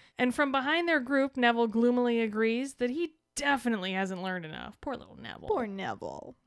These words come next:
Speaker 1: Oh. He says that his gran would probably want him to, though. And that she is always telling him that he should be upholding the family honor. 'Cause, you know, no pressure or anything.
Speaker 2: Right? None at all. Poor Neville.
Speaker 1: Sure. He is interrupted from his next thought when his foot gets caught in one of the trick stairs that he had forgotten to jump.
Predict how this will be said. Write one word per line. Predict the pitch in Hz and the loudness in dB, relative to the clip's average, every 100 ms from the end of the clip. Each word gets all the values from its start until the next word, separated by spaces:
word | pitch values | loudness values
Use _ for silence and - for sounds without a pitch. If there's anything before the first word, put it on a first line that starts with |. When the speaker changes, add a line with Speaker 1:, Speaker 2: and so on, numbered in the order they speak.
| - | -20
Speaker 1:
Oh. | - - - - 262 - - - - | -20 -20 -18 -18 -20 -20 -20 -20 -4
He | 254 | 0
says | 277 262 | 4 4
that | 247 | 4
his | 240 208 | 2 2
gran | 220 214 214 | 0 2 0
would | 202 - | -2 -4
probably | 415 494 508 415 330 | 2 4 4 4 2
want | 233 247 240 | 2 0 0
him | 220 | -4
to, | 196 180 | -4 -8
though. | 160 143 143 170 _ _ _ _ _ | -8 -8 -8 -12 _ _ _ _ _
And | 349 392 302 | -2 0 0
that | 269 | -2
she | - | 0
is | 254 | 4
always | 240 240 269 | 6 6 4
telling | 262 247 220 214 | 2 0 2 2
him | 214 214 | 2 0
that | 202 | -2
he | 226 | -2
should | 226 220 | -4 -4
be | 208 214 | -4 -2
upholding | 277 - - 254 247 | 0 0 4 4 4
the | 233 | 2
family | 208 202 202 208 - | -2 -4 -2 -4 -4
honor. | 175 180 165 151 - - | -8 -8 -8 -14 -20 -2
'Cause, | 233 233 | -2 2
you | 294 | 2
know, | 208 | 2
no | 220 214 | 2 0
pressure | 214 196 - 120 - - | -2 -8 -8 -12 -12 -14
or | 139 | -6
anything. | 151 | 0
Speaker 2:
Right? | 185 208 240 - | 2 2 -2 -6
None | 190 | -4
at | 190 | -2
all. | 175 156 165 | 0 0 -2
Poor | - 247 | -6 -8
Neville. | 147 139 | -6 -4
Speaker 1:
Sure. | - 202 175 151 - _ _ _ _ | -2 0 -2 -4 -10 _ _ _ _
He | - 294 | 0 2
is | 277 | 2
interrupted | 311 330 277 254 | 2 2 0 -2
from | 233 220 | -2 0
his | 214 208 | 0 0
next | 214 - - | -2 -2 0
thought | 196 190 - | 2 0 -2
when | 214 | -2
his | 220 226 | -2 -2
foot | - 302 | -4 -2
gets | 302 294 | -2 -4
caught | - - 202 - | -6 -2 0 0
in | 208 | -2
one | 208 | -2
of | 208 | -2
the | 202 | -4
trick | - 277 - | -2 -4 -4
stairs | - 180 170 180 | -6 -4 -4 -6
that | - 190 | -6 -4
he | 196 | -4
had | 196 | -4
forgotten | 214 208 208 220 | 0 2 2 -2
to | 208 | -6
jump. | 196 165 123 - | -6 -6 -8 -14